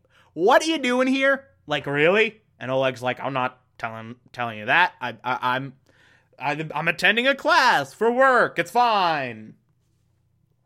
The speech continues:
And Tatiana's like, "I don't believe you." And then she takes a hard left-hand turn and says, "Hey, remember when I was gonna be a resident?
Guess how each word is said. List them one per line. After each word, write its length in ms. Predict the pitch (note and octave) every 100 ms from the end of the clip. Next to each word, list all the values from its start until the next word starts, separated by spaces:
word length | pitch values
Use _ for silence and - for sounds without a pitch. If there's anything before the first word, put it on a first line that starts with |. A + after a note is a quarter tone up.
| _ _ _ _ _ _ _ _ _
And 140 | - C#3
Tatiana's 500 | F3+ F3+ F#3 F3+ E3
like, 220 | D#3+ D3 _ _
"I 160 | E3 A3
don't 320 | B3+ A3 A3
believe 460 | G3 E3 F#3 A3+ D3
you." 140 | G2+ - _ _ _ _ _ _ _ _ _ _ _ _ _ _ _ _
And 220 | D3+ E3 F#3+
then 200 | D#4 B4+
she 140 | C#4
takes 300 | C4 B3 -
a 160 | D3+ A#2
hard 380 | G3 C4 D#4+ C4+
left-hand 800 | G#3 D4 - - C#4+ D#4 C4+
turn 500 | C4+ D#4+ A#3+ A3 A#3+
and 180 | G#3+ F3
says, 760 | - F#3 F3 E3+ E3 D#3 - - _ _ _ _ _
"Hey, 560 | - B3 D#4+ A3+ B2+ - _ _ _ _ _ _ _ _
remember 840 | C#3 A3+ A#3+ A#3+ C#4 B4 B4 F4
when 180 | D#4 C#4+
I 160 | B3 A#3+
was 200 | A3+ D3
gonna 440 | D3 A3 C4+ A3
be 220 | - B3
a 100 | A3+
resident? 920 | F3 D#3 E3+ F#3 A3 A3 G3 - -